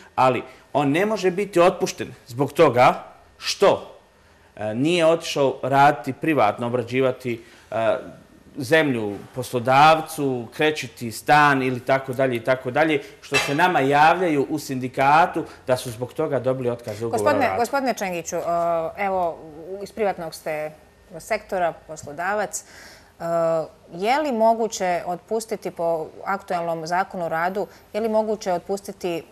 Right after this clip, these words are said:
Speaker 2: neproduktivnog radnika iz razloga što često otvara bolovanja, iz razloga što jednostavno nije dobar radnik, ne dobro, ne,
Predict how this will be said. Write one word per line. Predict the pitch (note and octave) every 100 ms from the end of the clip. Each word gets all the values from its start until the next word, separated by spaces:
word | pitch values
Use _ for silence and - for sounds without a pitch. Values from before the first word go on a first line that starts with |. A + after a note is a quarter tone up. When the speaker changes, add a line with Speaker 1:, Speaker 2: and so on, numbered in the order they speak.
| _ D#3+ D3+
Speaker 2:
neproduktivnog | F#3 A#3+ A#3+ G#3 F#3 F3 - D#3+ D#3
radnika | D#3+ F3 G#3 A#3+ A#3 - G#3 F3+ E3 - - _ _ _ _ _ - _ _ _ _ _ _ _ _ _ _ _ _
iz | F#3
razloga | F3+ F#3 F#3+ E3+ E3
što | D#3+ - E3 D#3+ D#3
često | F#3 F3 -
otvara | D#3+ D#3+ D3+
bolovanja, | D3+ F3 G3+ G3+ G3 F#3 F3+ E3 - - _
iz | E3+
razloga | E3+ E3+ E3+ D#3+ D3+
što | - D#3+
jednostavno | D#3+ E3 - D#3 D#3
nije | D#3 E3+ G#3 F#3
dobar | F#3+ F#3 F3
radnik, | F3 F3 E3+ F3
ne | D#3+
dobro, | E3+ G3 G3 -
ne, | F3+ F3+